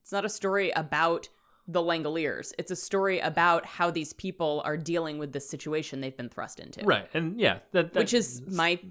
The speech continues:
Speaker 1: favorite kind of Stephen King.
Speaker 2: Exactly.
Speaker 1: I wish that the female characters were a little more developed.
Speaker 2: Were they better?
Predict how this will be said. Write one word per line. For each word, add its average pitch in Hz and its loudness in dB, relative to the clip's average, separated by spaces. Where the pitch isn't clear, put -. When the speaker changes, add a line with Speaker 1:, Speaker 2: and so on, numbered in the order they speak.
Speaker 1:
favorite 156 2
kind 143 -2
of 139 -10
Stephen 160 -8
King. 262 -2
Speaker 2:
Exactly. 131 -2
Speaker 1:
I 175 0
wish 170 -4
that 185 -2
the 190 -4
female 165 -4
characters 165 -4
were 165 -4
a 170 -4
little 156 -4
more 165 -2
developed. 151 -2
Speaker 2:
Were 147 6
they 151 6
better? 135 4